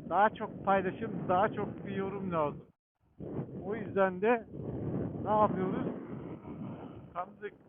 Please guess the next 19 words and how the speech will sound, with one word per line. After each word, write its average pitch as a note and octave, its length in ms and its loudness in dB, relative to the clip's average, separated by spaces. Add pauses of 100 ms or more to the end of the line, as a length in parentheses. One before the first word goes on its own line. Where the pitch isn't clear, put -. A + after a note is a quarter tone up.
ne A3+ 60 0
var A3 280 6 (100)
ne B3+ 60 0
yok A#3+ 220 4 (340)
alayına A#3+ 680 8 (160)
haber C4+ 420 8
veriyoruz. F#3+ 320 4 (440)
Bu C4+ 120 4
çocuğu B3+ 360 2
takip B3+ 300 6
etsinler. F3+ 480 0 (840)
Lütfen D4 400 8
kanalıma C4+ 440 8
abone C4 280 10
olun. G3+ 380 4 (200)
Lütfen. A#3+ 400 8 (840)
Paylaşın, C#4+ 600 10
paylaştırın. C4 760 8 (880)
Çoğalalım. D4 600 10